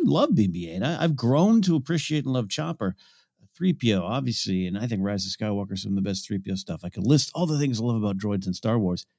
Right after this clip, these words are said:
I don't collect a lot of them. I see them released, uh, yeah, cool, Probot, uh, you know, uh, which I guess I'm more aligned, uh, with Obi-Wan on droids than I would care to admit, and I don't think that's necessarily right.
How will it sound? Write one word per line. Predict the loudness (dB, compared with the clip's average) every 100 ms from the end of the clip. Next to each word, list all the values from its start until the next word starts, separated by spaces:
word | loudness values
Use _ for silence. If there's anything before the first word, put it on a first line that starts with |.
| _ _ _
I | -14
don't | -12
collect | -8 -4 -2 -2
a | -2
lot | 0 0
of | -2
them. | -2 -4 -8 _ _ -6
I | -2 0 0
see | -2 -2 -2 0
them | 0 0
released, | -2 0 2 2 0 -2
uh, | 0 2
yeah, | 4 4 2 0 0
cool, | 0 2 0
Probot, | 2 2 2 2 0 -2 -4
uh, | -4 0
you | 2
know, | 4 4 4
uh, | 2 -4 -8 -6
which | 0 2 2 -2 -8 -10 -2
I | 2
guess | 2 4
I'm | 4
more | 6 6
aligned, | 4 4 4 4 2 0
uh, | -2 0
with | 0 2
Obi-Wan | 4 6 6 6 4
on | 4
droids | 4 4 4 4
than |
I | 2 2 2
would | 0 0
care | 2 4
to | 6 4
admit, | 6 6 4
and | 4
I | 2
don't | 2 0
think | -2
that's | -2 -2
necessarily | -2 -2 -6 -4 -4
right. | -2 -2